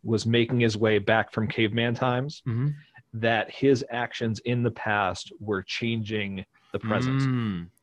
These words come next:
Speaker 1: I di-, I di-, I, I never read it like that. I had always read it that, like, the stuff that was happening had already happened and had already manifested itself in the way that the manor was laid out or in the
Speaker 2: Yeah,
Speaker 1: way that
Speaker 2: yeah.
Speaker 1: the, that, uh, you know, the, the journal passed down from hand to hand or whatever. But that was it. Other than that, I, I,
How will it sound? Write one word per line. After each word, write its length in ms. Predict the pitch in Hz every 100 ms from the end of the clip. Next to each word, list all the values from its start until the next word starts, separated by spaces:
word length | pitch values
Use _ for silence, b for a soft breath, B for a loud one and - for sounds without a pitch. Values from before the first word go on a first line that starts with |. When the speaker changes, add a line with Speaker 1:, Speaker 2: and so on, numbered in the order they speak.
| -
Speaker 1:
I 60 | 120
di-, 100 | 151
I 140 | 135 135
di-, 100 | 147
I, 280 | 143 147
I 20 | 147
never 260 | 147 139
read 180 | 127 123
it 100 | 87
like 180 | 87 82
that. 180 | 92 92
I 80 | 113
had 140 | 120
always 220 | 127 113
read 140 | 117 110
it 100 | -
that, 180 | 104
like, 200 | 95 92 - B B
the 80 | 98
stuff 280 | - 135 -
that 100 | 120
was 100 | -
happening 380 | 127 117 117 101
had 160 | 104
already 240 | 117 123 110
happened 380 | 113 110 107
and 120 | 98 98
had 100 | 104
already 380 | 117 110 107 - B B
manifested 560 | 120 117 127 117 113
itself 400 | 107 - 110 104
in 80 | 104
the 60 | 98
way 220 | 95 92
that 220 | 90 85
the 80 | 90
manor 340 | 120 151 139
was 180 | 123 110
laid 240 | 110 107 101
out 240 | 98 98
or 160 | 90 85
in 80 |
the 80 | 87
Speaker 2:
Yeah, 60 | 120
Speaker 1:
way 180 | 120 110
that 60 |
Speaker 2:
yeah. 280 | 113 110 87
Speaker 1:
the, 60 | 87 B _ -
that, 260 | 110 95 98
uh, 40 | 95
you 120 | 104
know, 100 | 95
the, 180 | 87 95
the 140 | 104
journal 640 | 110 123 123 127 127 123 117
passed 360 | - 117 -
down 140 | 113 104
from 140 | 107
hand 220 | 110 107
to 60 | 95
hand 180 | 104 104
or 40 |
whatever. 400 | 101 104 107 110 b b b
But 80 | -
that 120 | 202
was 120 | 185 196
it. 120 | -
Other 200 | 143 214
than 100 | 156
that, 180 | 151 196 110 -
I, 120 |
I, 20 | 101